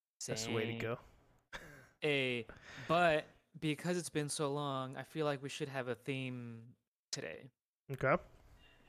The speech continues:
Speaker 2: Um, it's been twice as long since we talked. Well, uh, we, we've talked while it's being recorded.
Speaker 1: Right.
Speaker 2: So, we gotta do a what if twice as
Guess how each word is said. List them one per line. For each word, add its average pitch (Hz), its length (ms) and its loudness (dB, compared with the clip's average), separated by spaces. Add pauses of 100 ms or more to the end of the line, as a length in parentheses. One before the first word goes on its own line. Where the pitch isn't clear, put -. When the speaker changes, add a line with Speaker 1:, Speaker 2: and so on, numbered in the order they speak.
(580)
Speaker 2:
Um, 143 480 4
it's 135 100 -6
been 147 160 -2
twice 143 400 -2
as 170 140 -6
long 156 300 0
since - 300 -6
we 160 60 -10
talked. 131 560 -4 (880)
Well, 131 360 4 (240)
uh, 139 400 2
we, 127 80 -6 (160)
we've 123 180 -14 (460)
talked - 460 -8 (120)
while 123 240 -2
it's 120 140 -6
being 117 160 -6
recorded. 131 500 4
Speaker 1:
Right. - 600 -20
Speaker 2:
So, 151 760 8 (1400)
we 156 160 -2
gotta 170 240 4
do 160 260 4
a 143 180 4
what 147 300 2
if 151 400 2 (1500)
twice 143 440 -2
as 123 440 -8